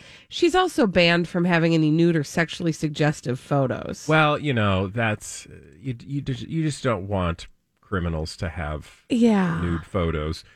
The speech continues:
Speaker 2: But you do want them to have grits. Also, I'm a little concerned about her carbs versus protein ratio. She's an older gal. She needs to get her, uh,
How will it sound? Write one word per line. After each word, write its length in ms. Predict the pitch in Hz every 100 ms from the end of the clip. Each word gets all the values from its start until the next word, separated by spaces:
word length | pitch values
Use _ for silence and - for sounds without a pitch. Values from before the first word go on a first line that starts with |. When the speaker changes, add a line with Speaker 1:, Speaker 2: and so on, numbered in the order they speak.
| _ _ _ _ _ _ -
Speaker 2:
But 120 | 156
you 100 | 160
do 220 | 135 220
want 220 | 247 220 208
them 140 | 190
to 60 | 185
have 220 | 185 147
grits. 560 | 139 170 156 - - -
Also, 340 | 156 190 196 160
I'm 140 | 160
a 20 |
little 160 | 165 180
concerned 440 | - 165 - 151
about 180 | 147 127
her 140 | 113 101
carbs 560 | - 117 135 98 90
versus 440 | - 101 - 101 -
protein 540 | - 107 117 - 95
ratio. 380 | 82 85 - 85
She's 280 | - 127 151
an 80 |
older 280 | 123 98 92
gal. 240 | 90 87 92
She 180 | -
needs 220 | 117 107 -
to 60 |
get 180 | 120 107 -
her, 360 | 113 101 95
uh, 160 | 90